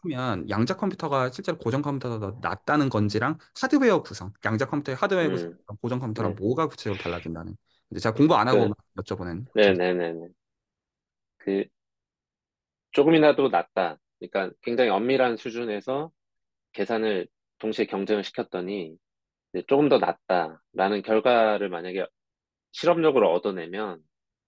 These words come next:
Speaker 2: 네이처에 퍼블리시 하실 수 있어요. 지금 당장이라도. 그러니까, 어, 그것을 보이는 게 굉장히 어려운 이유가 이제 어떤 상황에서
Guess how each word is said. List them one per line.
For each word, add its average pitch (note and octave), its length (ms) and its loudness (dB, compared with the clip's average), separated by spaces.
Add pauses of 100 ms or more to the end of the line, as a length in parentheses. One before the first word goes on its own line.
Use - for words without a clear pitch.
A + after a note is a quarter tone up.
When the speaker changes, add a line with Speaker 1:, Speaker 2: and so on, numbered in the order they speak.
(480)
Speaker 2:
네이처에 A2+ 440 4
퍼블리시 A2+ 460 -4
하실 F#2 220 -10
수 - 120 -20
있어요. - 380 -20 (1080)
지금 E2 300 -6 (220)
당장이라도. E2+ 500 -10 (640)
그러니까, G2+ 240 4 (800)
어, F2 360 0 (840)
그것을 G#2+ 800 4 (100)
보이는 A#2 440 -2
게 G#2+ 160 -2
굉장히 G#2 300 -4
어려운 F#2+ 460 -2
이유가 E2 400 -10 (840)
이제 - 100 4
어떤 - 420 2
상황에서 C#3 840 -2